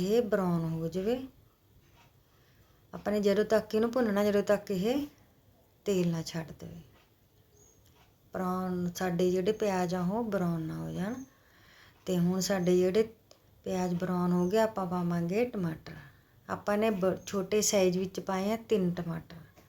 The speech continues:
ਪਿਆਜ਼ ਪਾਇਆ ਛੋਟੇ ਸਾਈਜ਼ ਵਿੱਚ, ਕਿਉਂਕਿ ਪਿਆਜ਼ ਅਸੀਂ ਪਹਿਲਾਂ ਵੀ ਬੜਾ ਕੱਟ ਕੇ ਜਿਹੜਾ ਪਾਇਆ, ਤਾਂ ਕਰਕੇ ਅਸੀਂ ਜਿਹੜਾ ਪਿਆਜ਼ ਆ ਉਹ ਇਹਦੇ 'ਚ ਘੱਟ ਪਾਇਆ।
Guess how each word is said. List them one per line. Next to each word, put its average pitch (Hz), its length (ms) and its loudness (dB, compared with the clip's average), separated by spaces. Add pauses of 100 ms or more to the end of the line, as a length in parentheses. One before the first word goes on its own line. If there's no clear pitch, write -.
(960)
ਪਿਆਜ਼ 190 400 4
ਪਾਇਆ 202 320 0
ਛੋਟੇ 190 400 -2
ਸਾਈਜ਼ 185 340 2
ਵਿੱਚ, 202 180 -2
ਕਿਉਂਕਿ 214 420 2
ਪਿਆਜ਼ 190 440 4
ਅਸੀਂ 220 480 0 (460)
ਪਹਿਲਾਂ 190 320 0
ਵੀ 226 100 2
ਬੜਾ 196 260 2
ਕੱਟ 180 260 -6
ਕੇ 180 140 -4
ਜਿਹੜਾ 180 220 0
ਪਾਇਆ, 196 500 -2 (160)
ਤਾਂ 185 200 -6
ਕਰਕੇ 185 300 -6
ਅਸੀਂ 175 200 -2
ਜਿਹੜਾ 180 200 0
ਪਿਆਜ਼ 185 400 -2
ਆ 175 80 0
ਉਹ 170 60 0
ਇਹਦੇ 170 160 -4
'ਚ 220 160 -8 (800)
ਘੱਟ 202 240 -6
ਪਾਇਆ। 180 380 -4